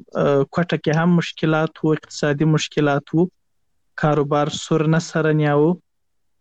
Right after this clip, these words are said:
نو بیا له هغه ځایه بیا ولاړو ډېر لرې، تقریباً تفتان ته نږدې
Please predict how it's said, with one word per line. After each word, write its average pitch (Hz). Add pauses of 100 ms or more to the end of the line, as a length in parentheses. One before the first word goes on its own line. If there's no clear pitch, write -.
نو 143
بیا 151
له 147
هغه 156
ځایه 180
بیا 180
ولاړو 185
ډېر 196
لرې، 170 (220)
تقریباً 147 (380)
تفتان 185
ته 165
نږدې 147